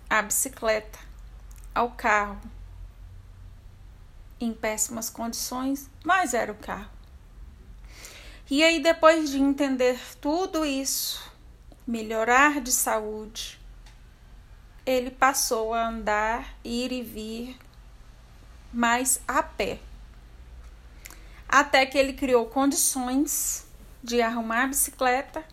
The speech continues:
e arrumar o carro. Nisso que ele arrumou o carro, ele passou a dar valor ao que tinha. Porque aí ele já não ficava três, quatro horas pra chegar no trabalho, ele ficava quarenta minutos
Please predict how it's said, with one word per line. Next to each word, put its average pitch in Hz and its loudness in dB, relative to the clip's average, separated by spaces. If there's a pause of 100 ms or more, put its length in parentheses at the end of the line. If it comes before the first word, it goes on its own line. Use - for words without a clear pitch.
(280)
e 254 -2
arrumar 233 -2
o 240 -8
carro. 196 -2 (1600)
Nisso 262 2
que - -6
ele 220 0
arrumou 220 2
o 339 -10
carro, 254 0 (480)
ele 302 2
passou 320 -2
a 240 2
dar 233 2
valor 247 2 (480)
ao 233 2
que - -18
tinha. 208 -8 (1500)
Porque 240 -2
aí 247 8
ele 277 6
já 294 6
não 320 8
ficava 294 2
três, 254 4
quatro 233 0
horas 208 0
pra 254 -8
chegar 247 -2
no 233 -4
trabalho, 208 -4
ele 214 -8
ficava 214 -4
quarenta 214 -4
minutos 240 -2